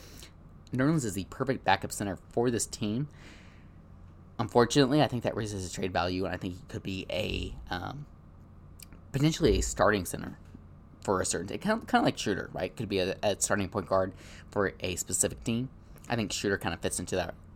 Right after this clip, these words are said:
that same category for specific teams looking for centers, or even just a backup center who can play a lot of minutes. Um, all that to say that, uh, Nerlens was absolutely positive tonight. Another positive, the Thunder point guards, I'm grouping them all together,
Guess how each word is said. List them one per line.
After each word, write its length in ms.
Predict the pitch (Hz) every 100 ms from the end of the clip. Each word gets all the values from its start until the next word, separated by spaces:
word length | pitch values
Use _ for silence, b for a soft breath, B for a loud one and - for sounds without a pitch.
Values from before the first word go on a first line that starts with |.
| -
that 180 | 95 -
same 240 | - 104
category 640 | - 104 95 82 87 - - -
for 160 | - 101
specific 420 | - 92 104 98
teams 220 | 104 92
looking 200 | 98 90
for 120 | -
centers, 480 | - 98 87 87 - B B B
or 80 | 151
even 120 | 160
just 220 | 113 110 -
a 80 | 107
backup 280 | 85 - -
center 200 | - 92
who 60 |
can 100 | 87
play 160 | - 87
a 40 |
lot 200 | 87 87
of 40 | 82
minutes. 440 | 87 - - - B B B B B
Um, 120 | - -
all 100 | 131
that 160 | 143 135
to 80 | -
say 180 | 95
that, 200 | 90 - - - - - - -
uh, 320 | 98 - - - - -
Nerlens 420 | 107 123 160 123 107
was 240 | 92 - -
absolutely 440 | 101 - - -
positive 400 | - - 87 -
tonight. 300 | - - - - - - - - - - - -
Another 260 | 113 120 113
positive, 500 | 98 95 85 87 -
the 120 | 95
Thunder 340 | - 127 151
point 320 | 143 - 107 -
guards, 340 | 101 98 - -
I'm 140 | 107
grouping 260 | 90 101 95
them 160 | 87 -
all 200 | 107 107
together, 480 | 110 98 90 87